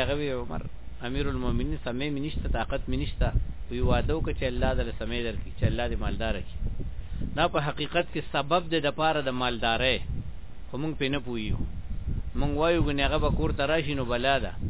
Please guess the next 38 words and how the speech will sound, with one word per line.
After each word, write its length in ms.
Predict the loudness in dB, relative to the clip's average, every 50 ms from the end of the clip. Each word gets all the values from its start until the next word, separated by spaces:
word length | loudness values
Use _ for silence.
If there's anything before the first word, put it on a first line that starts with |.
| -2 -2 -4 -4 -4 -2 -2
چې 60 | -2 -2 0 -2
څه 60 | 0
دي 120 | 0 0 2
جو 120 | 2 2
هغه 180 | 2 2 2 2
به 120 | 2 4
وخوري. 340 | 4 4 2 0 0 0 -2 -2 -2 -2 -4 -4 -4 -4 -4 -6 -6 -6 -4
نه، 140 | -2 0 2 2 4
هغې 160 | 4 4 2 2
خپل 180 | 2 0 2 2 2 2
رزق 200 | 2 2 0 0 0
ځان 120 | 0 0 0 0
سره 140 | -2 -2 0 0
راوړی 300 | 0 0 0 0 -2 -2
دی. 120 | -4 -4 -4 -2
کېدای 260 | -2 0 2 2 0 0
شي 80 | 0 -2
چې 80 | 0 2
یو 140 | 2 2 2
په 120 | 0 -2
دوی 200 | 0 2 2 2 2
راوړي، 360 | 2 2 0 -2 -2 -4 -6 -6 -6 -6 -6 -6 -6 -4 -4
ته 80 | -2
به 80 | 0 0
ورسره 300 | 0 0 0 0 0 0
هم 160 | 0 -2 -2
وړې. 200 | -4 -4 -4 -4 -6 -6 -6 -6 -6 -6 -6 -6 -6 -8 -6 -8 -6
لکه 140 | -6 -6 -6
څنګه 220 | -4 -4 -4 -4 -4
چې 60 | -2 -2
د 60 | -2 0 2
قرآن 260 | 2 2 2 2 2
وعده 300 | 2 2 4 6 6 6
ده، 120 | 6 4 2 0 -2 0 0 0 0 0 -2 -4 -4 -4 -2
نو 80 | 2 2 4
هم 80 | 2 2 2 2
دغسې 380 | 2 4 4 4 4 4 2 4 2
ده. 100 | 2 2